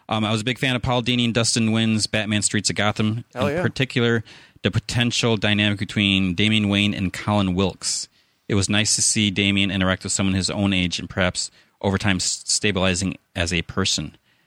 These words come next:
Speaker 1: My question is, would you like to see Colin as a supporting character in Tomasi's Batman and Robin?" So I think that was that, that kid that could change into, uh, like, a big something. I think that was the one where Damian met him on the streets and then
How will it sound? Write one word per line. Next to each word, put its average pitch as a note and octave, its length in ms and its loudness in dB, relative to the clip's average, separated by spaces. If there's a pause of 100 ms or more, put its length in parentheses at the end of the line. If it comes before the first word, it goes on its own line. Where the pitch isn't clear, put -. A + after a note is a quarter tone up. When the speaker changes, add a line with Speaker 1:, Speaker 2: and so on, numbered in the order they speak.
(180)
Speaker 1:
My G2 80 2
question G#2+ 580 0
is, F#2+ 460 0
would F#2 120 0
you F#2 60 0
like F#2+ 140 0
to - 60 -2
see - 140 0
Colin F#2+ 380 0
as F2+ 80 0
a - 40 0
supporting F2+ 360 -2
character F2 360 0
in F2 60 -2
Tomasi's E2+ 420 -2
Batman E2 320 -2
and D#2+ 60 -4
Robin?" A#1 260 -4 (180)
So - 100 -4
I A2 40 2
think B2+ 100 0
that C3+ 60 0
was A#2+ 140 -4
that, A2 200 -2 (140)
that - 240 -4
kid C3+ 420 -2 (420)
that G2 160 0 (840)
could G2+ 120 -4
change A2+ 420 0
into, G#2+ 220 -6
uh, G#2 400 -18 (120)
like, G2 160 -6
a - 20 -4
big F#2 360 -2 (260)
something. A#2+ 500 -2 (1160)
I G#2+ 60 -2
think A#2 140 0
that A2+ 80 0
was A2 80 0
the A#2+ 80 0
one G#2+ 140 2
where G2+ 100 2
Damian G#2 580 0
met F#2+ 140 0
him G2+ 100 2
on F#2+ 80 0
the F2+ 60 -2
streets - 480 -2
and G2 100 2
then F#2 200 0